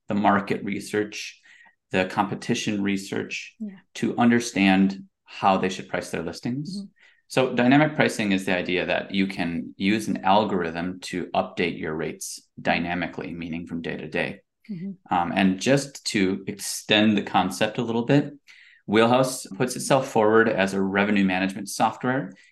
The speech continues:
Speaker 1: including dynamic pricing. Um, revenue management being the broader field that professionals, um, apply to get people in the doors. There's lots of different levers you can pull,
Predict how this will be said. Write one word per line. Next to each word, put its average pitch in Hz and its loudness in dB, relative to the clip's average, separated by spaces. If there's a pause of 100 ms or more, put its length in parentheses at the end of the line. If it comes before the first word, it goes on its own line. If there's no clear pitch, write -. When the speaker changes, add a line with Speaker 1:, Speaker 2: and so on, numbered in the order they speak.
(120)
Speaker 1:
including 101 4
dynamic 85 -4
pricing. - -6 (760)
Um, 87 4 (160)
revenue 113 4
management 101 0
being 98 0
the 95 -4
broader 92 0
field 87 -2 (360)
that 92 0
professionals, 98 -2 (160)
um, 87 -2
apply 90 0 (460)
to 92 -2
get 110 0
people 98 -2
in 95 -4
the 92 -4
doors. 87 -8
There's - -12
lots 107 -2
of 101 -6
different 95 -6
levers 101 0
you 92 -4
can 85 -10
pull, - -8